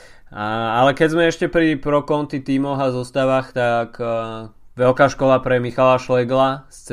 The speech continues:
C C z Prandy, a, takže št-, nakoniec štyridsiate piate miesto. A myslím si, že v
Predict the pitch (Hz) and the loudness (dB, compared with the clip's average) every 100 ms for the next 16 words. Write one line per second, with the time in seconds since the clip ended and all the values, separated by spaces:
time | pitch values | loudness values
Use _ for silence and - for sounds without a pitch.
0 | 117 127 117 123 123 120 120 120 131 127 | -8 -8 -8 -12 -6 -6 -4 -4 -6 -6
1 | - - - - - - 104 107 110 107 | -14 -20 -20 -20 -14 -6 -2 0 0 -2
2 | 107 104 110 107 110 120 117 113 110 - | -6 -8 -8 -8 -6 -4 -4 -6 -10 -12
3 | 113 107 104 120 107 - 123 113 120 117 | -8 -8 -6 -8 -8 -8 -6 -6 -4 -6
4 | 117 120 117 117 110 107 110 - 117 117 | -4 -2 -2 -4 -8 -8 -12 -8 -8 -8
5 | 117 - - - - - - 104 104 104 | -12 -20 -20 -20 -20 -20 -8 -4 -2 0
6 | 104 104 107 107 - 95 - 120 113 127 | 0 -2 -6 -10 -18 -20 -12 -10 -4 -4
7 | 123 127 120 | -2 -2 -2